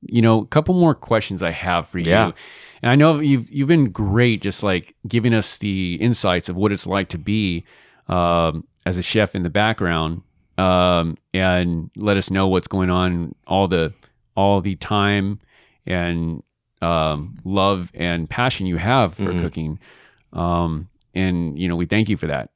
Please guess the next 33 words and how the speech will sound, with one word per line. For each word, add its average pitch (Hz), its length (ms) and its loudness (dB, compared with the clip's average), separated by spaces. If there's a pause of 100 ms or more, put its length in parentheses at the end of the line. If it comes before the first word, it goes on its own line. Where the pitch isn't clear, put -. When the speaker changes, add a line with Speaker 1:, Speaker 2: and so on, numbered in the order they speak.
Speaker 1:
It's, - 160 -10
it's, 82 240 -8 (160)
it's, - 500 -8
it's - 140 -8
been 85 460 -2 (180)
great 92 380 -2 (640)
going 107 220 2
on 98 80 2
this 95 160 -2
experience 101 480 -2
with 90 80 -2
you, 85 120 -2
this 85 60 -4
verbal 120 400 0
experience, 73 560 -12
you 90 100 -4
know, 87 200 2
Speaker 2:
Right. 82 180 2
Speaker 1:
and 85 220 0
visualizing 92 580 2
what 82 140 -2
you 73 100 -4
do, 85 400 0 (380)
um, 85 320 0
for 98 580 2 (160)
the 92 140 -2
Dolly 87 300 0
Flama, 69 500 -6 (320)
um, 65 480 -4 (260)
you 98 100 -8
know, - 120 -6
company. 73 420 -8 (420)
Um, 92 520 2